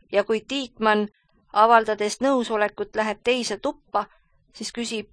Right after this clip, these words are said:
onu Mart Elmarilt: "Kes see niisugune härra on?" Elmar seletab, kuid vaikib esialgu, et see on tema korteri perenaise isa. Selle asemel eriti toonitab, et Tiikmann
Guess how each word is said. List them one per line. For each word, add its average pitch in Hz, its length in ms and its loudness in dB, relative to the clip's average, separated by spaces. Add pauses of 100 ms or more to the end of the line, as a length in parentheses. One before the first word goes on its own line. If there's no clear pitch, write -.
(340)
onu 214 240 2
Mart 226 520 2
Elmarilt: 208 840 0 (600)
"Kes - 240 -12
see 208 140 2
niisugune 214 580 2
härra 208 360 6
on?" 214 340 4 (1400)
Elmar 269 340 0
seletab, 208 600 2
kuid 233 220 -4
vaikib 202 460 0
esialgu, 202 640 2 (360)
et 208 160 -2
see 294 120 0
on 285 100 2
tema 240 260 4
korteri 208 540 2
perenaise 214 640 2
isa. 202 360 0 (1040)
Selle 240 320 8
asemel 240 420 6
eriti 247 380 0
toonitab, 240 580 2
et 208 220 -2
Tiikmann 208 600 -2